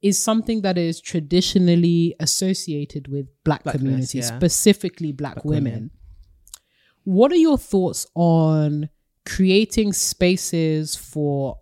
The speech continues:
Speaker 1: other quote unquote sisters, other
Speaker 2: Yeah.
Speaker 1: races, other religions within a sisterhood? And what do you think are some of the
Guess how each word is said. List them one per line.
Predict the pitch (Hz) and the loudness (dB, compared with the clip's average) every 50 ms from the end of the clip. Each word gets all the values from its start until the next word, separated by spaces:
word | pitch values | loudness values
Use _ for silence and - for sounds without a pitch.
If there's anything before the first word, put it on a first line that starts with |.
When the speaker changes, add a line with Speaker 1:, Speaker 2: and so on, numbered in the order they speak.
| _ - | _ -6
Speaker 1:
other | 165 170 160 151 156 151 147 143 | -4 -4 -4 -4 -4 -2 -2 -2
quote | 143 - - 160 151 151 - - | -4 -6 -6 -6 -6 -6 -6 -10
unquote | 143 131 127 - 135 131 - | -12 -12 -10 -10 -10 -8 -8
sisters, | - - 139 - - - 127 127 123 - - | -6 -6 -8 -8 -8 -10 -10 -10 -12 -10 -6
other | 175 180 214 - 151 | -4 -2 -2 -2 -2
Speaker 2:
Yeah. | 143 | -2
Speaker 1:
races, | 139 - 139 185 - 143 135 127 - | -2 -2 -2 -4 -4 -6 -8 -8 -8
other | - 185 175 170 160 143 | -8 -6 -4 -4 -2 -2
religions | 139 131 135 127 - 131 127 127 - - | -2 -4 -4 -4 -4 -6 -8 -8 -6 -4
within | 156 160 156 147 175 180 180 180 175 - - | -4 -4 -4 -2 -4 -2 -2 -4 -4 -6 -8
a | 156 151 147 147 143 139 139 135 | -8 -6 -6 -6 -6 -6 -6 -6
sisterhood? | - - - - 190 180 - - - 135 - - 127 123 123 127 - - - - _ - | -6 -8 -6 -4 -4 -4 -4 -6 -8 -6 -4 -2 -2 0 -2 -2 -6 -10 -20 -16 _ -4
And | 143 156 | -2 0
what | 160 185 185 | 0 0 0
do | 220 | 0
you | 220 214 | 0 -2
think | - 202 180 175 - | -2 -2 -4 -2 -2
are | 165 151 | -4 -4
some | - - 165 151 151 | -4 -4 -4 -4 -2
of | 147 147 143 135 - _ | -2 -2 -4 -4 -6 _
the | - 147 143 139 135 135 131 131 131 135 139 | -4 -4 -2 -2 -2 -2 -4 -6 -6 -8 -10